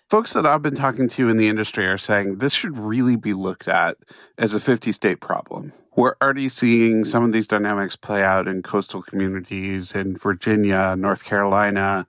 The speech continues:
New Jersey, uh, Massachusetts, uh, and some other areas where you have significant storm-related coastal flooding risks.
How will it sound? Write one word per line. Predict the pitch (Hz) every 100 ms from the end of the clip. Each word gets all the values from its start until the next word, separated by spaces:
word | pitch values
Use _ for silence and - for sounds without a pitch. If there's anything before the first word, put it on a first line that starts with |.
| -
New | 113
Jersey, | 104 110 107 101 107 92 92 95 -
uh, | 107 95
Massachusetts, | 95 95 - - - 127 117 101 92 - - - 104
uh, |
and | 98 98
some | 104 113
other | 95 123
areas | 104 98 98 92 -
where | 101
you | 98
have | 98 117 117 107
significant | 107 104 104 - 117 98 85
storm-related | - - 101 98 95 95 92 90 95 92 -
coastal | - 98 - 90
flooding | - 95 95 95
risks. | 92 92 90 - - -